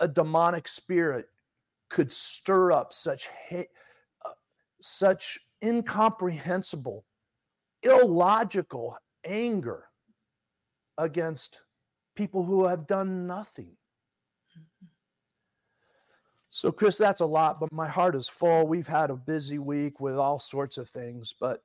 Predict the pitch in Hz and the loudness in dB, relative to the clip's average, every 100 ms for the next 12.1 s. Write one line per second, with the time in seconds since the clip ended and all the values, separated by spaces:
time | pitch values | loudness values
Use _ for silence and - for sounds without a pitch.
0 | - 151 175 - 165 151 - 156 160 165 | 2 4 4 2 -2 -2 -6 -8 -6 -4
1 | 156 147 135 151 170 - 135 135 131 135 | -2 -2 -2 -6 -4 -2 2 2 2 -2
2 | 127 139 139 135 127 120 135 120 143 135 | -6 -4 -2 -2 -4 -6 -6 -4 -2 -2
3 | 131 131 131 123 - 123 123 - 131 127 | -2 -6 -10 -10 -10 -10 -12 -8 -6 -4
4 | - 135 131 120 120 120 - - _ _ | -4 -4 -4 0 0 0 -6 -14 _ _
5 | 110 - _ _ 135 165 165 127 - 143 | -10 -10 _ _ 2 4 4 -2 -8 -10
6 | 131 127 135 131 104 127 123 117 120 120 | -8 -2 -2 -2 -4 -4 -6 -8 -6 -6
7 | 120 - 117 110 - 110 113 113 113 113 | -8 -12 -8 -4 -4 -4 -6 -10 -12 -18
8 | _ _ _ _ _ - 147 143 - 147 | _ _ _ _ _ -4 -2 -2 -4 -2
9 | 147 147 143 131 131 143 135 123 - 127 | -2 -2 -2 -2 -2 -2 -4 -8 -2 0
10 | 127 123 123 _ _ _ _ _ _ - | 0 -4 -10 _ _ _ _ _ _ -6
11 | 147 135 - - 165 160 165 160 - - | -2 -2 -4 4 4 4 -4 -8 -8 -12